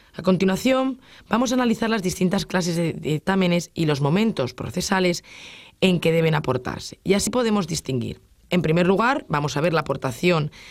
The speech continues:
de dictámenes elaborados por peritos designados por las partes.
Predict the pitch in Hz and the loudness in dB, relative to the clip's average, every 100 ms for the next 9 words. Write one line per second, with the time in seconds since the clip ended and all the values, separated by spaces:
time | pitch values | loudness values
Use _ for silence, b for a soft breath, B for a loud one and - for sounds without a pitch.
0 | B - 151 151 190 208 214 190 160 147 | B -2 0 0 0 2 2 2 2 2
1 | 170 180 - 156 147 156 156 143 131 127 | 2 0 0 -2 0 0 0 -2 -2 -2
2 | 131 120 117 - 78 - - - - - | -2 -2 -4 -8 -8 -10 -14 -20 -20 -20